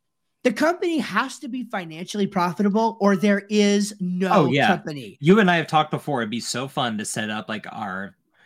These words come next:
Speaker 2: fantasy type theme restaurant and story theme stuff.
Speaker 1: Oh, it's gonna
Speaker 2: And
Speaker 1: happen.
Speaker 2: we would do it. It, I think it probably will one day. I think it
Speaker 1: Oh.
Speaker 2: will. But Steve and
Speaker 1: Yeah.
Speaker 2: I are gonna do that for fun. But guess what?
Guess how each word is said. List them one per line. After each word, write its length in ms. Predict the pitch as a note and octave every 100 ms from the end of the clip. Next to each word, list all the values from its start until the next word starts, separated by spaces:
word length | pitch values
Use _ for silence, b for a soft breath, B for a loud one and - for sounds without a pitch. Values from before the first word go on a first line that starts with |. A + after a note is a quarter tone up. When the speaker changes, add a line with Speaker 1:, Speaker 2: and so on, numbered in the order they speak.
| b b
Speaker 2:
fantasy 560 | A#2+ C3 C3+ - C3+
type 300 | B2 C3+ A2
theme 280 | - C3+ A#2+
restaurant 720 | B2+ B2 - B2+ A#2+ B2 A#2+
and 220 | - G#2 G2
story 360 | - C3 B2
theme 280 | A#2 B2+ A#2+
stuff. 440 | - B2+ B2 B2+ _ b b _ -
Speaker 1:
Oh, 80 | D#3
it's 100 | C#3
gonna 80 | E3+
Speaker 2:
And 80 |
Speaker 1:
happen. 160 | D3 D3+
Speaker 2:
we 100 | F3+
would 160 | F#3+ D#3+
do 180 | E3+ F#3
it. 220 | C3+ - _ _ _
It, 200 | D3 A2 G2
I 140 | B2+
think 200 | C3 G#2+
it 120 | G2+
probably 200 | - F#2+
will 200 | F2+ F2+
one 140 | E2 D#2+
day. 220 | D2 - _ _
I 100 | -
think 180 | A#2 A#2+
it 60 | G#2
Speaker 1:
Oh. 60 |
Speaker 2:
will. 240 | F#2 G2 - B B
But 300 | G3+ F#3 -
Steve 200 | F#3+ G#3+ A#3
and 80 |
Speaker 1:
Yeah. 60 | G#3
Speaker 2:
I 100 | F#3+
are 160 | D3+ E3
gonna 140 | D#3+
do 80 | D3+
that 160 | D#3 D3
for 100 | C3
fun. 340 | E3+ D#3 A#2
But 280 | C3 B2 - - A#2
guess 240 | - C#3 F#3
what? 300 | D#3+ C3+